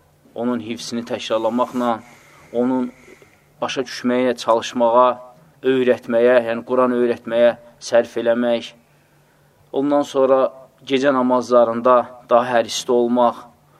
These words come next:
cəmaatla bir olmaq. Ümumiyyətlə, insan gərək çalışsın ki, dilini, ondan sonra gözünü, hətta belə fikirlərin belə haramlardan çəkindirsin. Çünki sələflərdən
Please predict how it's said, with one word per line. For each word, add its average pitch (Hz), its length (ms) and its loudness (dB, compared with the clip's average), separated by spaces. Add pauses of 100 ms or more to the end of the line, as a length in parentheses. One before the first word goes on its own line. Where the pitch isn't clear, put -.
(220)
cəmaatla 120 600 0
bir 120 160 0
olmaq. 117 540 -2 (1700)
Ümumiyyətlə, 131 520 -2
insan 131 360 -4
gərək 120 240 0
çalışsın 120 480 -2
ki, 120 180 -6
dilini, 120 540 -4 (500)
ondan 120 300 0
sonra 117 240 -6
gözünü, 117 580 -2 (760)
hətta 127 280 -4
belə 120 200 -2
fikirlərin 120 720 0
belə 117 240 0
haramlardan 117 680 -2
çəkindirsin. 110 760 -10 (920)
Çünki 139 360 -2 (1700)
sələflərdən 127 760 0